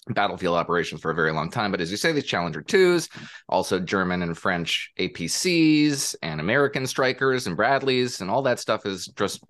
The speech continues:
designed to prosecute a fast-moving conflict. And they say sooner rather than later,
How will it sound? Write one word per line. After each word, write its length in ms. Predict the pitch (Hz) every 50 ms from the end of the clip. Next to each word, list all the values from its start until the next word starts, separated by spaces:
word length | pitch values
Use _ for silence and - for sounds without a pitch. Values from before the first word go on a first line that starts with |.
| - - - - 98
designed 420 | 95 110 107 90 110 107 107 104 95
to 60 | -
prosecute 480 | - - 104 95 87 95 98 - 104 92
a 60 | 87
fast-moving 640 | - - 90 85 82 - - 92 85 80 85 85
conflict. 600 | 82 - 110 107 104 104 - - 65 - - - - - - - - - - - - - - - _ -
And 120 | - 117
they 80 | 131 147
say 200 | 139 - 139 127
sooner 260 | - - 143 135 120
rather 260 | 117 113 107 104 107
than 160 | 98 90 98 98
later, 400 | 98 92 82 73 - 67 78